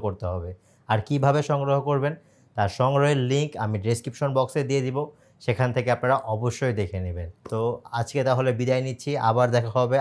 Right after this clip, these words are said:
আগামীকাল। সেই পর্যন্ত সবাই ভালো থাকুন, সুস্থ থাকুন এবং সব থেকে জরুরি নিজের খেয়াল রাখুন। আরেকটি কথা, ভিডিওটি যদি ভালো লেগে থাকে তাহলে কিন্তু অবশ্যই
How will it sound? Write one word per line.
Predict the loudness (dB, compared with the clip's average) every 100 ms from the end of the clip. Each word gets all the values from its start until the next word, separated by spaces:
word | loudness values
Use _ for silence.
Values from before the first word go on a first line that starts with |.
| 2
আগামীকাল। | 2 0 -2 -6 -10 -14 _ _ 0
সেই | 0
পর্যন্ত | 2 0 2
সবাই | 2 2
ভালো | 2 2 0
থাকুন, | -2 -2 -4 -4
সুস্থ | -4 -2
থাকুন | -2 -2 -6 -10 _ _ 0
এবং | 2 2 2
সব | 0 0
থেকে | 0 0 2
জরুরি | 2 2 0 -2
নিজের | -2 -2
খেয়াল | -2 -2 -4
রাখুন। | -4 -8 -8 -4
আরেকটি | -2 -2 -4 -2
কথা, | -2 -2 -8 -12 _ _ _
ভিডিওটি | -6 -2 0 0 0
যদি | 0 2
ভালো | 4 4
লেগে | 0 0 0
থাকে | 0 0 0
তাহলে | 0 0
কিন্তু | -2 2 2
অবশ্যই | 0 -4 -2